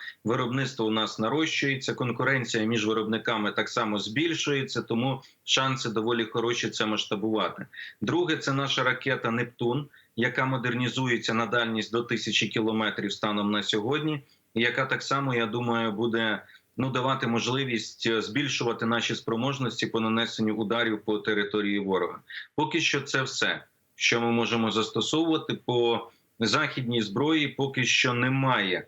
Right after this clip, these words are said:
на жаль, остаточного безповоротного рішення, ну, про те, щоб ми її застосовували, там, атакамси чи інші види озброєнь, які можуть летіти на триста кілометрів і більше. Але я не виключаю, що це рішення може бути скасоване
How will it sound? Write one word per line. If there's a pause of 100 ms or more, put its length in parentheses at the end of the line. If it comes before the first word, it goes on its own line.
(340)
на
жаль,
остаточного
безповоротного
рішення, (360)
ну,
про
те,
щоб
ми
її
застосовували,
там,
атакамси
чи (300)
інші
види
озброєнь,
які
можуть
летіти
на
триста
кілометрів
і
більше.
Але (480)
я
не
виключаю,
що
це
рішення
може
бути
скасоване